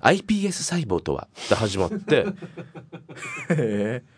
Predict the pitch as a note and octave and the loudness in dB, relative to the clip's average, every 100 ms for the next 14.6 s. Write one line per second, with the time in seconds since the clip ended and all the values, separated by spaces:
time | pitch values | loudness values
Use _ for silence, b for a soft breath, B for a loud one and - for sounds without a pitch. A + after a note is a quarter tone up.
0 | _ A#2 A#2 A2+ A2 A2 C#3 E3 E3+ C3 | _ 4 4 4 4 2 2 4 4 4
1 | G#2+ - C#3+ D3 C3+ - A2 B2+ B2+ A#2 | 2 4 6 6 4 2 2 2 2 2
2 | F#2+ E2+ E2+ - - B2+ G2+ - G2+ G#2 | 2 2 0 -2 -4 -4 -4 -2 2 4
3 | G#2 G#2 G2+ G2+ F#2 A2+ A#2+ E3 C#3 - | 4 2 4 2 4 2 4 4 2 2
4 | - G2 B2 G2+ - - G#2+ G2+ F2+ F2 | -2 0 2 2 0 -2 2 2 2 0
5 | F2+ E2+ - F#2+ D#2+ E2 E2+ D#2 D#2 F2+ | 0 -2 -2 -2 0 0 0 0 -2 -4
6 | F2+ E2 - - F2 D2 C#2+ - - B | -2 -4 -4 -4 -2 -2 -4 -12 -20 B
7 | B B B B _ B2 G2 - G2+ E2+ | B B B B _ -4 -4 -6 -10 -10
8 | - F2+ B B B E3 F#3+ A#3+ D4+ C#4+ | -12 -16 B B B 4 6 6 4 4
9 | C4+ D4+ A3+ D3 A2 F#2 D#2 - F#2+ E2 | 4 4 4 4 2 2 0 0 0 0
10 | - A2 F2 - _ _ _ _ G2+ - | -2 -8 -8 -14 _ _ _ _ -4 2
11 | A#3+ - E4 F4+ C#4+ C3+ F#2 - _ _ | 4 6 6 6 6 6 2 -4 _ _
12 | _ _ _ _ _ _ - _ _ - | _ _ _ _ _ _ -20 _ _ -20
13 | - _ G#2 D#3+ C#4 - F4 E4 F3 A2+ | -20 _ -2 2 4 8 8 8 8 6
14 | G#2 A#2 G#2+ A2 G2 - | 6 4 6 6 6 2